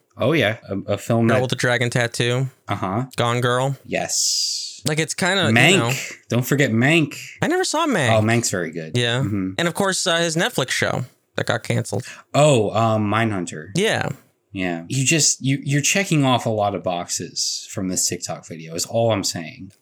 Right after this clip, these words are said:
Speaker 2: I, I don't like Fight Club. I really, really vehemently dislike Tarantino. You know what's funny, though, is that the girl in the TikTok had a Lane shirt.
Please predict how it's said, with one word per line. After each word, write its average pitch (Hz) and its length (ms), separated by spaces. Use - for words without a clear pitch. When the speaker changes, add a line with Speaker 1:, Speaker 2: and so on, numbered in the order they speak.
Speaker 2:
I, 151 300
I 135 400
don't 156 280
like 165 220
Fight 131 300
Club. 107 400
I 117 380
really, 127 680
really 123 880
vehemently 127 800
dislike 110 720
Tarantino. 113 720
You 165 100
know 262 100
what's - 180
funny, 202 340
though, 110 320
is 135 180
that 143 160
the 139 60
girl 151 320
in 156 80
the 131 80
TikTok 147 480
had 127 140
a 113 80
Lane 123 400
shirt. 120 420